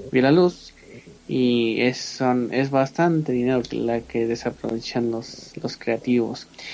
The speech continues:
De hecho, el festo pasado, yo creo que fue el festo con menos artistas, porque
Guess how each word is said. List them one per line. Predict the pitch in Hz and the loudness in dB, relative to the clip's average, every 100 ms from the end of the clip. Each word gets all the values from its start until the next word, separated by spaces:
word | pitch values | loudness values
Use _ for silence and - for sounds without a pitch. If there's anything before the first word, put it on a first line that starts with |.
| - | -6
De | - | -2
hecho, | 143 165 | 0 2
el | 131 | 2
festo | 127 139 139 | 0 -2 -4
pasado, | - 123 - 151 127 156 156 - | -4 -6 0 2 2 0 -4 -6
yo | 135 | -4
creo | - 123 | -2 -2
que | |
fue | 123 135 | -2 0
el | 127 | 0
festo | - 139 - 127 | 0 -2 0 -2
con | 127 117 | 0 2
menos | 117 123 123 - | 2 2 2 0
artistas, | 120 113 - 127 - 147 | 0 0 0 -2 0 -4
porque | 139 123 120 120 113 | -2 -6 -4 -2 -2